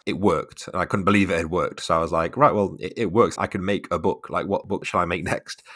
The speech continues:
So there were all sorts of ideas. So originally I was like, "Well, it would be good to just have a bigger library of content, like, more monsters, more setting information, and just more optional stuff." There was the idea of doing, like, a kind of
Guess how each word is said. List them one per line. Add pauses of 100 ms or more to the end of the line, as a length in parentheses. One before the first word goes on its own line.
(320)
So (180)
there
were
all
sorts
of
ideas.
So
originally
I
was
like,
"Well, (260)
it
would
be
good
to
just
have (180)
a
bigger (120)
library
of
content,
like,
more
monsters,
more
setting
information,
and
just (120)
more
optional
stuff."
There
was
the
idea
of
doing,
like,
a
kind
of